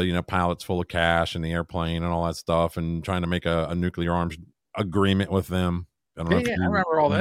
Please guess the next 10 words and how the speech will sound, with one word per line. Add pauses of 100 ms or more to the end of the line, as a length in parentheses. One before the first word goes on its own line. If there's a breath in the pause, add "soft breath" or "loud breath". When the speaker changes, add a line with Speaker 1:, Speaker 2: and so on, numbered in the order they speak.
Speaker 1:
remember
all
Speaker 2:
Yeah.
Speaker 1:
that.
Yeah,
so
Biden's
trying
to
basically